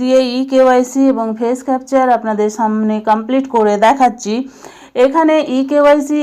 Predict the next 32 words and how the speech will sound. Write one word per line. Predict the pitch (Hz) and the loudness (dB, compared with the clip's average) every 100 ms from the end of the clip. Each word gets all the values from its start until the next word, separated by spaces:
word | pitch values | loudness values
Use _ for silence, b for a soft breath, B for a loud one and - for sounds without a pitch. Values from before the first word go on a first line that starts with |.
| 269 | 0
এবং | 247 247 | 0 -2
ফেস | 262 277 269 | 0 0 0
ক্যাপচার | 302 285 285 277 262 | -2 0 2 2 2
কমপ্লিট | 233 233 220 220 | 0 -4 -4 0
করার | 220 214 233 262 | 2 2 0 0
সময় | 277 269 226 214 269 269 B B B B _ _ - | 0 0 0 -2 -6 -12 B B B B _ _ -2
এই | 233 254 254 | 2 2 4
মাটির | 247 269 269 233 247 320 339 B B B B 202 | 2 2 0 -4 -4 -6 -10 B B B B -4
যে | 220 214 214 | 0 0 2
ফেসটি | 247 302 - - _ 269 277 262 | 2 2 -4 -20 _ -4 2 4
ম্যাচ | 226 233 226 220 | 4 2 -2 0
না | 214 233 | 2 4
করায় | 262 262 269 269 | 4 4 4 2
ট্রাই | 220 202 208 214 | 4 4 4 0
এগেন | 202 214 214 | -2 -4 -4
এসেছিল, | 220 247 240 262 262 269 | -4 -6 -2 2 2 2
সেক্ষেত্রে | 254 220 214 214 220 208 | -2 -4 -6 -4 0 0
আমাদের | 208 208 208 214 | 0 -4 -6 -6
কি | 220 220 | -6 2
করণীয়? | 226 233 254 262 277 294 B B B B | 2 4 2 2 0 -4 B B B B
তাহলে | 247 254 262 | 0 2 2
চলুন | 262 254 269 269 | 2 4 4 4
সবার | 220 220 220 | 4 2 0
প্রথমে | 240 247 277 277 | -4 -2 -2 2
মায়ের | 240 214 214 240 | 2 2 -2 -4
ছবি | 220 226 226 | -4 -4 -6
তুলে | 254 254 240 | 0 0 0
নিই | 220 330 - b _ _ _ _ _ - | -2 -4 -6 b _ _ _ _ _ -6
এবং | 202 202 208 | -2 0 2
মায়ের | 208 220 247 247 | 2 2 0 -2
ছবি | 233 233 262 | -2 -2 -2
তুলে | 262 | 0